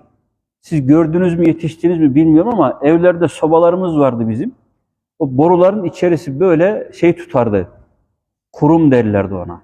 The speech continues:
Simsiyah böyle. Bir müddet sonra artık sobayı yakamazsınız. O boruları temizlemeniz lazım. Ya biz niye kendimize bu kadar kötülük yapıyoruz?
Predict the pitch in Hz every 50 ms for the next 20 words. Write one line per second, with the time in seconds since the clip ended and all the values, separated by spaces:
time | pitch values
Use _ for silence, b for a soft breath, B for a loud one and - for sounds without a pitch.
0 | _ _ _ _ - - - 190 156 - - - 117 110 104 - - - 101 95
1 | 95 - _ _ _ _ _ _ _ 208 202 202 190 165 156 175 156 - - 208
2 | 214 208 190 180 - - 214 180 - - 185 185 196 196 190 202 180 - 208 196
3 | 165 151 - - - 247 233 160 - 208 190 156 156 175 180 175 165 175 190 214
4 | 220 b b b b b b _ - 160 175 190 170 175 190 190 202 202 202 185
5 | 165 143 131 117 104 98 95 90 90 _ _ _ _ _ _ _ _ - 123 120
6 | 113 127 160 170 151 139 131 170 226 - - - 240 233 226 226 226 220 196 208
7 | 196 185 180 165 - 170 165 165 151 139 - - 131 - - 135 135 120 - -
8 | 120 110 - - 113 101 95 110 - _ _